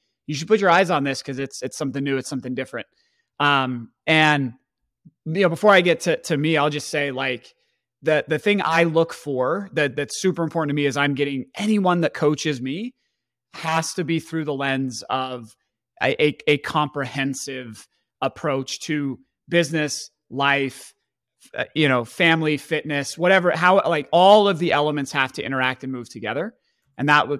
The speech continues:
like, when, when that started to be the message of putting this together, I was like, "Okay, that, that's definitely something that, that I wanna look at." 'Cause that, that's from the beginning has always been important from the, the businesses that I've worked to build have been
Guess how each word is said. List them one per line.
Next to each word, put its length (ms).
like, 240
when, 420
when 220
that 260
started 460
to 60
be 100
the 100
message 400
of 100
putting 220
this 160
together, 300
I 40
was 120
like, 160
"Okay, 200
that, 200
that's 260
definitely 320
something 440
that, 320
that 120
I 60
wanna 160
look 180
at." 140
'Cause 100
that, 180
that's 280
from 200
the 60
beginning 240
has 80
always 180
been 140
important 480
from 440
the, 200
the 60
businesses 460
that 100
I've 160
worked 220
to 60
build 380
have 180
been 380